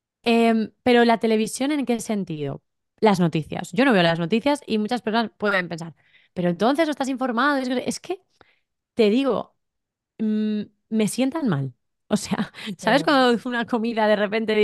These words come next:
Speaker 1: ay, me duele la barriga? Pues lo mismo.
Speaker 2: Mm.
Speaker 1: Y a mí no me sienta bien. Entonces yo me di cuenta, y esto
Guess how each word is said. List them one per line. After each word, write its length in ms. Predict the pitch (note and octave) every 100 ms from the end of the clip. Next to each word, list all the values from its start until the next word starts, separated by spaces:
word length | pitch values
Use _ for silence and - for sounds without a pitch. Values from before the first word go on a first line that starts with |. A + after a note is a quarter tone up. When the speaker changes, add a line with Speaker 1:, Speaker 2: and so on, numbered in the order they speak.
| G#3
Speaker 1:
ay, 100 | A#3
me 60 | A#3
duele 120 | A3
la 40 | G#3+
barriga? 320 | G#3 B3 C#4+
Pues 120 | A3
lo 80 | G3
mismo. 380 | F#3+ F3+ D#3 - _ -
Speaker 2:
Mm. 220 | E3+ D#3+
Speaker 1:
Y 160 | - A3+
a 80 | G#3+
mí 80 | C4+
no 60 |
me 80 | E4
sienta 320 | A#3 G#3+ F#3
bien. 180 | E3+ D#3+
Entonces 400 | F3+ G3 A3 D4 -
yo 220 | G3 A3
me 100 | C#4+
di 100 | D4
cuenta, 320 | D#4 D#4+ D4
y 100 | -
esto 340 | G#3 F#4 F#4+